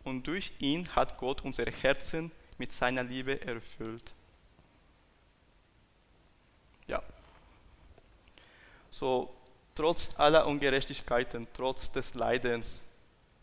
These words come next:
trotz alles Schlechtes, was in der Welt passieren kann, können wir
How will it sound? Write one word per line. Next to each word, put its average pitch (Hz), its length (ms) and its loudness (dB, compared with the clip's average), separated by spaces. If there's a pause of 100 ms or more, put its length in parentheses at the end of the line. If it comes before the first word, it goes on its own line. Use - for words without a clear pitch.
trotz - 480 0
alles 123 840 2
Schlechtes, - 600 -6
was 120 160 -4
in 120 80 -6
der 113 160 -4
Welt 113 140 -6
passieren 117 440 -6
kann, 120 300 -2 (840)
können 127 320 -2
wir 127 400 6